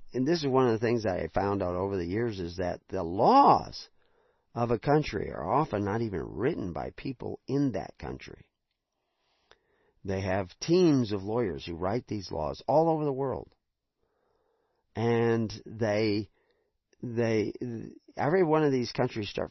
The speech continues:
following suit. So if you have a country that suddenly s-, decides not to have a Federal Reserve System like Syria,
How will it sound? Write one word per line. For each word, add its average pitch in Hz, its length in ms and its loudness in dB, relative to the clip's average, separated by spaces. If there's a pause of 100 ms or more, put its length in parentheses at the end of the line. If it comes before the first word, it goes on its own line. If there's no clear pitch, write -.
following 110 480 -2
suit. 104 380 -8 (760)
So 143 160 6
if 151 100 8
you 151 80 6
have 147 160 10
a 135 60 4
country 135 400 4
that 98 200 0
suddenly 123 340 4
s-, - 180 -8
decides 107 480 2
not 110 280 2
to 95 80 0
have 98 180 -2
a 82 80 -4
Federal 107 300 -4
Reserve 131 480 2
System 90 360 -4
like 65 200 -8
Syria, 160 480 4